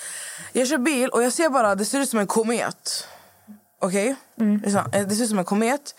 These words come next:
Speaker 1: Och vi föll bil. Och jag bara, jag bara, alltså, det brinner. Alltså, det, det var som att,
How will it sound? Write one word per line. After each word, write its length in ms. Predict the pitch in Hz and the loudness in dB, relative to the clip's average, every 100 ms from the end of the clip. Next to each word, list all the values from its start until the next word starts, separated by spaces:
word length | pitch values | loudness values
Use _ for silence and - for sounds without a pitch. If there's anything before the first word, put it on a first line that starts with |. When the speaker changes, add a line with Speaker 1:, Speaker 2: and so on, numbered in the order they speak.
| - - - - - - _ _ | -16 -16 -16 -20 -20 -20 _ _
Speaker 1:
Och 140 | 208 | 0
vi 60 | 214 | 0
föll 240 | - 226 | 2 0
bil. 300 | 196 185 123 - | 0 0 -2 -2
Och 100 | 226 | 2
jag 140 | 220 | 2
bara, 260 | 208 190 151 - - 151 _ _ _ _ | 4 2 2 -2 -10 -12 _ _ _ _
jag 140 | 208 | 0
bara, 60 | 214 | 2
alltså, 140 | 214 | 2
det 60 | 185 | 2
brinner. 560 | 202 208 220 214 - - | 2 4 4 2 0 -2
Alltså, 180 | 208 185 | -2 2
det, 120 | 220 | 2
det 120 | 202 | 2
var 120 | 214 220 | 2 2
som 180 | 240 | 2
att, 200 | 214 175 | 2 2